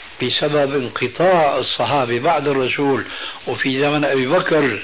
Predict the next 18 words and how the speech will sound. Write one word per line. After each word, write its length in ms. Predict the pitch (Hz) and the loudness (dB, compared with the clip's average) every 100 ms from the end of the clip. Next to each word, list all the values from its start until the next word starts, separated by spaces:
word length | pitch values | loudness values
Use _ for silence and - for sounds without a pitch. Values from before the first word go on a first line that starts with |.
| - | -4
سنتين 360 | 127 120 117 143 | -4 -4 -2 0
ونصف 560 | 131 143 160 147 127 | 0 0 -2 -2 -4
خلافته، 580 | - 139 165 139 147 117 - - - - - - - | -2 2 2 0 -4 -4 -6 -12 -12 -12 -14 -10 -4
وما 320 | 127 139 147 | 0 2 2
ندري 420 | 151 156 151 143 | 2 2 2 0
كم 500 | - 151 156 139 131 | 0 0 2 2 0
مضى 220 | 143 143 | 0 2
عمر 560 | 139 131 131 139 147 131 | 4 4 2 2 2 2
وهو 560 | 123 131 131 131 131 131 - - - - | 2 2 2 2 0 -2 -6 -10 -12 -4
ملتهي 540 | 127 131 - 160 151 | -2 -2 2 2 4
أيضا 280 | 156 147 151 135 131 127 127 - - - | 2 2 0 0 0 0 -2 -4 -10 -8
بالتمكين 800 | 127 - 139 135 - 175 156 131 | -8 -2 0 0 0 2 2 0
للخلافة. 1040 | 123 123 120 117 107 139 151 160 135 127 113 - - - - - - - - - - - - | 0 0 0 -4 -6 -2 2 2 0 -4 -4 -12 -12 -10 -12 -12 -14 -16 -18 -18 -16 -12 -6
هذه 640 | 131 160 185 185 180 170 156 | 2 4 6 6 4 4 4
البرهة 480 | 139 156 143 135 135 | 4 4 4 4 2
كانت 600 | - 139 139 135 123 131 | 2 2 2 0 -2 -4
الصلاة 560 | - - 131 131 131 | -4 -2 0 0 0
هذه 460 | 127 123 113 127 | 0 -2 -2 -4